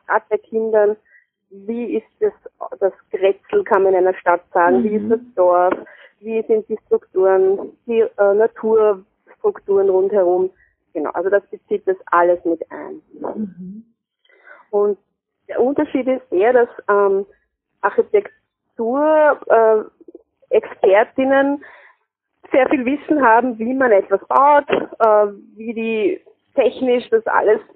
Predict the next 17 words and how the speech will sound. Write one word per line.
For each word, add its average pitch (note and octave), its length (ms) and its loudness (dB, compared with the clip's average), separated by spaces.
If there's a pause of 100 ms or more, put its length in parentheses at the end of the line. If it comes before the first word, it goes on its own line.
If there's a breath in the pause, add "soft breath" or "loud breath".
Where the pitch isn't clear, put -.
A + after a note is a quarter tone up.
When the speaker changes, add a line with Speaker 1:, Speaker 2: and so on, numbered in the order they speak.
Speaker 1:
also G#3+ 220 2
das G3+ 180 2
sind B3 140 -4
wir G#3+ 60 2
in G#3 80 0 (100)
Österreich G#3 280 -4
wirklich A3 320 0
am, G3+ 220 -2
am, - 100 2 (220)
am G3+ 160 -16 (280)
tollsten - 460 0
Standard, C4 640 2 (220)
ähm, G3+ 380 2 (460 loud breath)
aber C#4 640 4
natürlich C#4 760 -2
ist - 200 -6
es A#4+ 100 -4